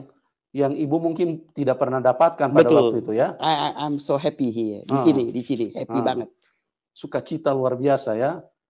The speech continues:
Speaker 1: Jadi, sudahlah, urusan keluarga belakangan.
Speaker 2: Iya. Yang
Speaker 1: Ya.
Speaker 2: penting saya di sini, saya happy.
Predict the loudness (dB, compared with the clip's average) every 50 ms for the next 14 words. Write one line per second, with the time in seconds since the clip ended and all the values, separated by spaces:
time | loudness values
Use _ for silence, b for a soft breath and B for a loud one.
0 | _ _ -8 -4 -4 -2 0 0 0 0 -2 -2 -6 -8 -12 -16 -20 _ _ _
1 | _ _ _ _ _ _ _ -10 -6 0 2 4 6 4 4 4 0 -8 -6 -4
2 | -4 -2 -2 -4 -4 -4 -2 2 2 2 2 2 0 0 2 0 0 0 2 0
3 | 0 0 0 -2 -2 -4 -6 -8 -6 -4 -4 -4 -4 -6 -10 _ _ _ -4 0
4 | 2 2 2 2 2 0 0 0 0 0 0 -2 -4 -6 -6 -6 -6 -6 -6 -6
5 | -6 -6 -8 -10 _ -14 -16 -16 -16